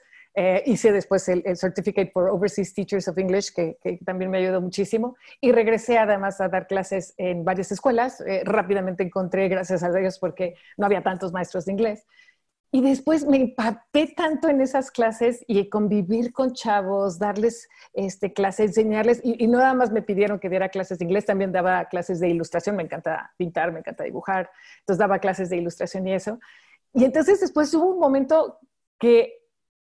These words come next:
hasta dije, "¿Y si me dedico ya, ya nada más a esto?". O sea, como que sí, sí fue difícil, ¿eh? Pero, pero gracias a Dios la vida me puso también otro escenario que no lo había considerado y, y que la docencia, por ejemplo, en este, en ese momento se me hizo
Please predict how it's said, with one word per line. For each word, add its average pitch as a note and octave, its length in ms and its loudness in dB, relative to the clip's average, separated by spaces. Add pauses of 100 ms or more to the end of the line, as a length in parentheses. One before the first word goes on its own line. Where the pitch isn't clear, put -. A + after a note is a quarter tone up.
(120)
hasta A#3+ 240 0
dije, C#4 420 -2 (140)
"¿Y - 60 -2
si B3 120 -2
me A3+ 120 2
dedico B3+ 280 0
ya, D4 280 2
ya A#3 140 0
nada C#4 140 2
más C#4+ 180 0
a A#3+ 100 0
esto?". C#4+ 540 -2
O A3 120 -6
sea, A#3+ 180 0
como A#3+ 220 2
que A#3+ 140 4
sí, C#4+ 380 -4
sí C#4 220 -2
fue C#4+ 160 2
difícil, A#3+ 440 0
¿eh? A3 100 2
Pero, G3 280 0 (560)
pero G3+ 180 4
gracias A#3+ 300 4
a B3 40 4
Dios A#3 140 4
la A3 140 4
vida A3+ 220 4
me G#3 160 -2
puso A#3 480 2
también A3 320 2
otro A#3 200 2
escenario A#3 600 2
que G3+ 100 0
no A3+ 340 2
lo C4+ 160 2
había A#3+ 320 0
considerado A3 680 2
y, G#3+ 180 0
y G3 80 -10
que G3+ 140 0
la G3+ 100 4
docencia, A#3+ 460 2
por G#3+ 140 -6
ejemplo, G3 300 -4
en F#3+ 80 -4
este, F#3+ 320 -6
en F3+ 80 -4
ese F#3 180 -4
momento F#3 340 -4
se F#3+ 120 -8
me F3+ 100 -6
hizo F#3 280 0